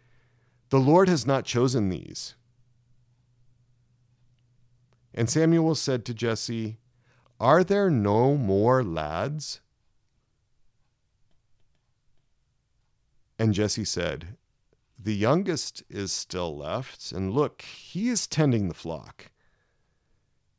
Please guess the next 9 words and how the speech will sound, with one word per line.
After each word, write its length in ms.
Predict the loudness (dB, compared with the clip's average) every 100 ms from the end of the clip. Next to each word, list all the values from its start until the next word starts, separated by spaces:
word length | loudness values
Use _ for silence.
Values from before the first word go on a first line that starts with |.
| _ _ _
And 180 | -6 -2
Samuel 440 | 0 2 4 2 0
said 220 | -2 -4
to 60 |
Jesse, 580 | -4 -4 -4 -6 -8 -10 _ _ _
"Send 440 | -6 0 2 4 4
and 140 | 2
fetch 320 | 0 -2 -2
him, 280 | -8 -8 -12